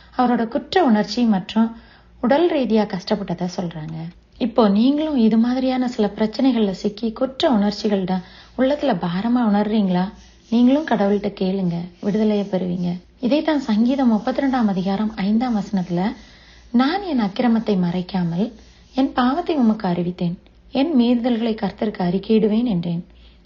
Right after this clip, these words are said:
"தேவரீர் என் பாவத்தின் தோஷத்தை மன்னித்தீர்" என்று தாவீது ராஜா சொல்றாங்க. நாமளும் நேர்மையா இருந்து அவரை தேட தொடங்கும் போது நம்ப முடியாத சுதந்திரம் நமக்கும் கிடைக்கும்.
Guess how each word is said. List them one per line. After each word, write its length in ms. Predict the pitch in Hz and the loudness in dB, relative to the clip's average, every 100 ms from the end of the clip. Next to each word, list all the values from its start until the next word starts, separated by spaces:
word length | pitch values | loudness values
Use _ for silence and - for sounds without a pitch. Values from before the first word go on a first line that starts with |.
| _ 180 | _ 2
"தேவரீர் 540 | 202 208 240 349 - - - | 4 6 4 2 0 -8 -4
என் 160 | 190 | -2
பாவத்தின் 540 | 175 202 262 294 214 180 | -2 -2 -2 -2 0 0
தோஷத்தை 440 | 175 175 175 180 | 0 -4 -4 -2
மன்னித்தீர்" 640 | 170 170 180 202 208 202 - - - | 0 0 0 2 2 0 -8 -20 -8
என்று 200 | 185 269 | -4 -2
தாவீது 400 | 262 214 196 190 | -2 -2 -2 -2
ராஜா 240 | 185 185 175 180 | -4 -6 -6 -6
சொல்றாங்க. 400 | 165 165 170 208 - - - _ - - - - | -6 -6 -8 -10 -16 -20 -20 _ -20 -20 -14 -2
நாமளும் 480 | 202 202 214 277 349 - - - - | 2 4 2 0 -2 -12 -20 -20 -2
நேர்மையா 560 | 208 208 214 254 339 254 | 2 4 4 4 2 0
இருந்து 460 | 190 180 226 - - _ - | 0 0 0 -4 -14 _ -2
அவரை 240 | 208 214 | 0 2
தேட 300 | 247 285 330 | 2 2 2
தொடங்கும் 420 | 330 196 214 214 | 0 2 4 4
போது 340 | 175 170 175 - - - - | 0 -2 -4 -6 -20 -20 -2
நம்ப 240 | 208 196 | 0 2
முடியாத 460 | 247 247 269 294 349 | 2 4 4 4 2
சுதந்திரம் 400 | - 208 196 190 | 0 0 0 0
நமக்கும் 380 | 180 170 180 220 | 0 -2 0 0
கிடைக்கும். 420 | 180 165 170 170 | -2 -6 -8 -10